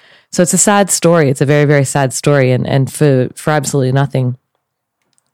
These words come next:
uh, at all, which I think we've learned, we've learned this now as time goes on, when humans do really, really silly,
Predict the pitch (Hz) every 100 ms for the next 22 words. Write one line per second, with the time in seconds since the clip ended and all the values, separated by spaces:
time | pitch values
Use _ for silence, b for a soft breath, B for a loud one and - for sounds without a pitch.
0 | _ - 147 127 - 139 131 131 120 131
1 | 151 135 135 135 139 135 135 131 - 139
2 | 131 139 143 - 135 - 135 131 131 127
3 | - - B B B - 151 139 135 135
4 | 127 139 165 139 123 147 135 131 123 131
5 | 131 135 135 127 131 135 123 - 131 131
6 | 131